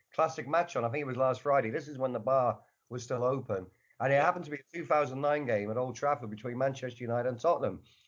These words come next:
And for, for a brief moment, we were two nil up at half time, Tottenham. So the season actually got a little better for me. But no, we lost five two. And, um, couldn't even get a replay, Paul.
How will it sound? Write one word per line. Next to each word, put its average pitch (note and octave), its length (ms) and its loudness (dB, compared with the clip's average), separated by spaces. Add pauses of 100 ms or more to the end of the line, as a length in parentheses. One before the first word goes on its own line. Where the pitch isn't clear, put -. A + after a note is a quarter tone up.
(120)
And D#3+ 180 2
for, F3 240 4 (340)
for F3+ 140 6
a F3 80 2
brief G#3+ 260 2 (100)
moment, F3 420 4
we D3+ 100 -2
were D3 120 -4
two E3+ 220 -4
nil E3 140 -2
up G3+ 160 0
at C3+ 80 4
half A#2 240 2
time, F3 260 4
Tottenham. D3+ 340 0
So B2+ 100 -10
the C#3 100 -8
season D3+ 320 -6
actually B2 220 -2
got C3+ 120 0
a C3+ 40 -2
little C3+ 180 0
better D#3+ 220 2
for C3 100 -10
me. G#2+ 240 -4 (340)
But F3 140 4
no, E3+ 160 8
we D#3 140 2
lost C#3+ 220 0
five A#2+ 200 -2
two. G#2+ 260 -6 (420)
And, C#3 260 4
um, C#3+ 160 4
couldn't G#3 220 2
even G#3 160 2
get G3 120 4
a F#3 60 6
replay, D3 420 0
Paul. G#2+ 260 -4